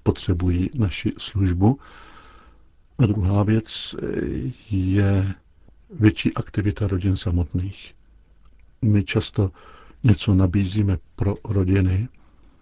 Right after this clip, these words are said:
ale já myslím, že je potřeba víc podtrhnout toho, tu aktivitu rodin samotných. Rodiny, když žijí společně, rodiny, když se společně snaží dělat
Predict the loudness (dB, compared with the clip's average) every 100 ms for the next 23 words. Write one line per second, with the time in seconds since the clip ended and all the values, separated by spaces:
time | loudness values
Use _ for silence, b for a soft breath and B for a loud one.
0 | b _ -6 0 2 2 2 0 2 2
1 | 4 2 0 -4 -4 -2 0 0 -4 -6
2 | -8 -8 -4 0 0 0 -2 -4 -2 -2
3 | -4 B B B B -16 -10 -6 -6 -4
4 | -2 0 0 0 0 0 -2 -2 -2 -2
5 | -6 -6 -8 -10 -12 B B B B -18
6 | -4 2 4 4 2 2 b b b b
7 | -2 0 -2 -8 -4 -2 0 0 -2 -8
8 | -6 -2 -2 -4 -6 -6 -4 -4 0 0
9 | 0 0 0 0 0 -2 -4 -2 -4 -6
10 | -6 -4 -4 -4 -4 -4 -2 0 0 0
11 | 0 0 0